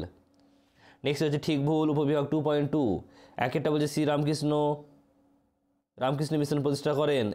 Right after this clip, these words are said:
এটা হবে ভুল। দুয়েরটা হাফটন ব্লক চালু করেন সুকুমার রায়, ঠিক। তিনেরটা বলছে ভারত মাতা চিত্রটি অঙ্কন করেন গগনেন্দ্রনাথ ঠাকুর, ভুল।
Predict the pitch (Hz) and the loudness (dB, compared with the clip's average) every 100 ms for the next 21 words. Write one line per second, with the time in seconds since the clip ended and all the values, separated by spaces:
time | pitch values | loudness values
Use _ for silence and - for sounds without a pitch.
0 | - 113 147 139 147 127 139 147 151 - | -2 -2 0 2 2 2 2 2 -2 -6
1 | - - - 147 147 127 131 135 160 147 | -20 -18 -4 -2 0 -2 -2 -2 -2 0
2 | 151 147 - - _ _ - - 135 147 | 0 -4 -10 -20 _ _ -14 -2 0 2
3 | 147 143 151 147 151 147 143 147 147 147 | 0 0 0 2 2 0 0 -2 -2 0
4 | 143 143 135 123 123 151 151 147 - - | 2 2 2 0 0 0 0 -2 -6 -20
5 | - - 147 151 160 147 147 - 156 151 | -20 -4 -2 0 0 2 0 0 0 2
6 | 151 147 - _ _ - 120 143 147 147 | 0 -6 -20 _ _ -8 -2 0 0 0
7 | 143 151 147 151 139 151 135 143 139 156 | 0 0 2 0 2 2 2 0 0 0
8 | 147 147 147 135 135 147 143 139 143 143 | 2 2 2 2 2 2 0 0 0 2
9 | 147 143 - _ - - _ _ _ _ | 0 -2 -12 _ -20 -20 _ _ _ _
10 | _ _ _ _ _ 123 160 165 | _ _ _ _ _ -2 2 2